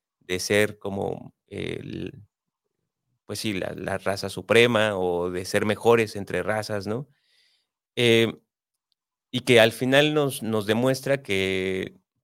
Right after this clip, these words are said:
pues, tenemos tanta similitud, ¿no? O sea, creo que tenemos más similitudes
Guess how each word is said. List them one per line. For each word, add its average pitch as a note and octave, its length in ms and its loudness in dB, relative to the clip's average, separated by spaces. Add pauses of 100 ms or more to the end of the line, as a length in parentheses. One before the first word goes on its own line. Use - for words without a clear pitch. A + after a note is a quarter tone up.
pues, G#2 220 -6
tenemos C#3+ 480 -4
tanta C#3 280 -4
similitud, A2 640 -6 (240)
¿no? - 140 -10
O A#2+ 80 -10
sea, F#2 120 -12
creo G#2 160 -10
que A#2+ 120 -8
tenemos G#2 480 -4
más G#2+ 180 -2
similitudes A2+ 880 -2